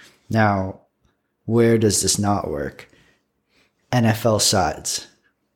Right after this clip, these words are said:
If you, it, you'd be hard pressed to tell me that you've built a model trained on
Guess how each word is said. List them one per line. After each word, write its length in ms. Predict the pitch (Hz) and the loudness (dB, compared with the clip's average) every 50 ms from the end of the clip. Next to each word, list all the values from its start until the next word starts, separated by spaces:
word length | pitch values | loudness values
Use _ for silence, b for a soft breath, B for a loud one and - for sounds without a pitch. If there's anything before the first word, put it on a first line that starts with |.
| _ _ _ _ _ _ - | _ _ _ _ _ _ -4
If 220 | 127 120 - - | -4 -4 -2 0
you, 400 | 139 139 160 170 165 156 - - 107 110 127 113 B B B B B B - | 2 2 4 4 4 4 2 0 0 -2 -4 -4 B B B B B B 2
it, 280 | 160 147 143 143 - | 4 4 4 2 2
you'd 220 | 143 143 151 156 143 | 2 2 2 4 4
be 280 | 175 175 165 143 123 | 4 4 4 4 2
hard 360 | 113 - - 143 135 127 127 | 0 -2 0 2 2 2 2
pressed 360 | 127 - 131 120 107 - - - | 2 2 2 2 2 0 -4 -4
to 100 | - - | -4 -2
tell 180 | - 123 110 | -2 -2 0
me 300 | 98 87 85 80 76 - - _ b b b b b b b b b b b - | -2 -2 -6 -6 -8 -12 -16 _ b b b b b b b b b b b 0
that 320 | 120 113 107 98 87 95 | 0 2 2 2 0 0
you've 280 | 107 113 120 120 110 110 | 2 2 2 2 0 0
built 240 | 113 117 117 113 - | 0 0 2 2 2
a 40 | |
model 640 | 117 110 101 101 104 101 98 98 98 92 - - B B B B B B B - | 0 0 2 0 0 0 0 -2 -4 -6 -8 -10 B B B B B B B -6
trained 500 | - - - 131 123 120 120 117 117 110 | -4 0 2 2 2 4 4 2 2 2
on 480 | 113 107 107 101 104 98 95 92 101 - | 2 2 2 0 -2 -4 -6 -8 -10 -12